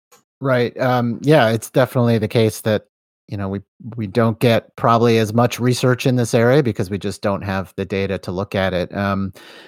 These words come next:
and we know without that data, it's hard to know exactly what the challenges are, and then also hard to know whether solutions are working or not.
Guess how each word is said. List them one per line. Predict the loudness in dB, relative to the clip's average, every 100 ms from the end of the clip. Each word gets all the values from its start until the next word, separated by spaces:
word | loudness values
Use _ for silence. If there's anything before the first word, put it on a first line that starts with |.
| _
and | -6 -6 -6 -10 -8
we | -2
know | 0 0
without | 0 2 0 2
that | 0 0
data, | 0 2 2
it's | -2 -2
hard | -2 0
to | -2
know | 0 2 2 -2 -4
exactly | -2 0 2 2
what | 2 2
the | 0
challenges | 2 4 4 2 2
are, | 4 4 4 2
and | 0
then | -2
also | -2 -2 -2
hard | -2 -2
to | -4
know | -2
whether | -2 -2 -2 -4
solutions | -6 -6 -6 -6 -6 -6 -6
are | -2
working | 0 0 -2 -4
or | -4
not. | -4 -4